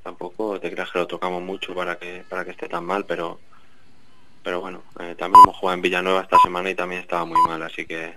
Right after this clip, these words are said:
tampoco es excusa, hay que jugar en todos los campos, así que es verdad que, que nosotros somos conocedores de ello y, y quieras o no es un hándicap para los equipos que vienen aquí.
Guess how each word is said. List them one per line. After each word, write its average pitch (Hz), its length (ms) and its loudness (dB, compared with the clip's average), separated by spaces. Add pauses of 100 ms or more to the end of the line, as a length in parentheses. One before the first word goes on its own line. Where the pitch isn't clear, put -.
(120)
tampoco 90 300 2
es 85 100 -8
excusa, 95 420 -2
hay 98 80 0
que 92 80 -4
jugar 90 240 4
en 87 80 -8
todos 90 160 -4
los 90 160 -6
campos, - 420 -2 (460)
así - 120 -8
que 92 40 -2
es 87 60 -2
verdad 87 280 -2
que, 87 320 -2 (220)
que - 60 -8
nosotros 92 340 -8
somos 90 180 -2
conocedores 92 520 2
de 95 120 4
ello 113 220 0
y, 90 240 -4 (160)
y 98 60 -18
quieras 90 260 -8
o 95 60 -10
no 90 100 -10
es 87 140 -10
un 87 80 -10
hándicap 85 400 -4
para 82 140 -2
los 82 120 -8
equipos 76 260 -12
que - 100 -12
vienen 80 200 -10
aquí. 80 240 -12